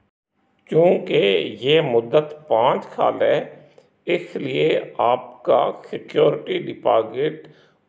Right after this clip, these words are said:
उनचास फीसद होगा। इस हिसाब से आपका सिक्योरिटी डिपॉजिट अट्ठानवे हज़ार रुपये होगा और आपको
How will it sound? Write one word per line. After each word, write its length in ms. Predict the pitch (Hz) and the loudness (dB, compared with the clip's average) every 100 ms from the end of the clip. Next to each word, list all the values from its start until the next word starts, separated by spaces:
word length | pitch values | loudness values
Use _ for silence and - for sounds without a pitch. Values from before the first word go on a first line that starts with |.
| - | 0
उनचास 880 | 123 101 113 131 135 151 - - - | 0 0 -2 2 2 0 -6 -18 -14
फीसद 680 | - - - 110 - 107 - | -14 -4 0 0 -2 -12 2
होगा। 540 | 104 107 110 104 - - - _ _ _ _ _ _ _ _ _ - | 4 4 4 2 0 -8 -20 _ _ _ _ _ _ _ _ _ 0
इस 400 | 180 156 - - | 0 0 -8 -4
हिसाब 540 | 95 - 95 104 139 | -4 2 2 4 2
से 600 | - - 147 139 - - - | -4 -4 0 0 -2 -6 0
आपका 800 | 120 - - - 127 139 - - - _ _ _ _ | 2 2 -4 2 4 4 0 -8 -20 _ _ _ _
सिक्योरिटी 920 | - 156 156 156 170 165 - - 180 185 | -2 -2 0 2 4 2 -6 -6 -4 -4
डिपॉजिट 880 | 156 139 - 135 143 - 160 - - | -6 -4 2 4 4 0 -4 -6 -2
अट्ठानवे 720 | - - 104 101 113 143 170 | -2 -2 0 0 0 2 4
हज़ार 760 | 151 135 98 110 131 - - - _ _ _ - | 2 2 4 4 4 -2 -14 -20 _ _ _ -2
रुपये 380 | 120 - 135 147 | 0 2 4 4
होगा 500 | - 107 110 131 147 170 - - 135 | 4 2 2 4 4 2 -2 2 4
और 340 | 147 - - - | 4 2 -4 2
आपको 960 | 120 131 - - 113 117 143 101 - | 4 4 -2 -8 2 4 6 2 -4